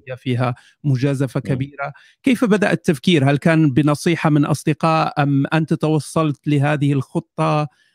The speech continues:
Speaker 2: آه، هل كان هناك فعلًا تخطيط أم كانت، آه، كان قرار سريع؟ آه،
Speaker 1: لا، كان في تخطيط، تخطيط، كان في تخطيط وتخطيط محكم.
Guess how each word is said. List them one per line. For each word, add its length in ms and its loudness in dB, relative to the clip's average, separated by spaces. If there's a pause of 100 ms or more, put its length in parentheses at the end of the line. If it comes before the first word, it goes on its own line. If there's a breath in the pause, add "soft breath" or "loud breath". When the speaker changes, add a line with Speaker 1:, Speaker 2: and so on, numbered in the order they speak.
(160)
Speaker 2:
آه، 340 0 (160)
هل 340 0
كان 240 0
هناك 320 0 (120)
فعلًا 380 0
تخطيط 640 -2
أم 100 0
كانت، 540 -2
آه، 240 -2
كان 300 0 (100)
قرار 360 -2
سريع؟ 400 0 (600)
آه، 260 2
Speaker 1:
لا، 100 2
كان 140 -6
في 100 0
تخطيط، 540 0
تخطيط، 380 -6 (800)
كان 160 -6
في 100 -2
تخطيط 400 -6
وتخطيط 500 -4 (100)
محكم. 460 -2